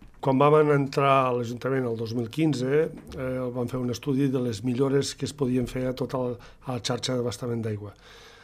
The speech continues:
I una de les que vam considerar que era prioritària era aquesta, que és el subministrament des del dipòsit de la Creu i el dipòsit de Sant Gregori cap a la població. Aquest, eh, subministrament estava,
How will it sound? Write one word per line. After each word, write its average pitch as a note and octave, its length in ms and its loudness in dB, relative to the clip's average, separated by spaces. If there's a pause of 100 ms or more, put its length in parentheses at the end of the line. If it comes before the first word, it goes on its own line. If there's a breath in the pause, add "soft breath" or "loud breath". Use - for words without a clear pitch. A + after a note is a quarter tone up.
(220 soft breath)
I D3 80 8
una D#3 160 10
de C#3+ 80 6
les B2+ 160 -2
que C#3+ 80 0
vam C#3+ 160 0
considerar D3 400 0
que C#3+ 80 -4
era C3 160 2
prioritària C#3 800 4
era C#3+ 320 0
aquesta, C3+ 480 0
que C3 160 -4
és C3 80 -2
el C#3 160 0
subministrament D3 720 4
des A#2+ 220 -2
del A#2 420 -2
dipòsit C3 480 0
de C3+ 160 0
la B2 80 -4
Creu C#3 300 4 (680 soft breath)
i C3+ 80 -2
el B2 80 -2
dipòsit C3+ 320 2
de C3 80 0
Sant C#3+ 160 0
Gregori B2+ 320 0
cap C#3 240 -4
a B2 80 0
la - 20 -2
població. A2 540 -4 (880 soft breath)
Aquest, D3 240 2
eh, D#3+ 400 8
subministrament D3+ 800 6
estava, C3+ 460 -2